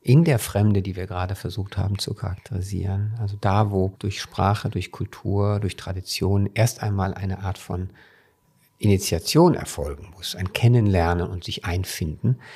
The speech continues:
Aber alle deine Prosawerke spielen an anderen Orten, wenn man so will. Spielen eben nicht in Essen oder Köln oder Berlin oder Frankfurt oder Hamburg,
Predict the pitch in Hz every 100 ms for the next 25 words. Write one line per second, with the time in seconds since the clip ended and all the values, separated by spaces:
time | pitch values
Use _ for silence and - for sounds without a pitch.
0 | - - 107 107 - 82 110 170 131 123
1 | 117 - 95 104 123 117 98 104 117 110
2 | - _ _ _ - - 117 113 107 107
3 | - - 92 95 - _ _ _ _ -
4 | 92 101 85 85 85 71 - 92 80 -
5 | - - 104 139 127 120 139 151 127 -
6 | 113 - 107 90 92 - 104 104 95 80
7 | 87 95 - - - - 117 - 98 -
8 | 85 101 180 220 -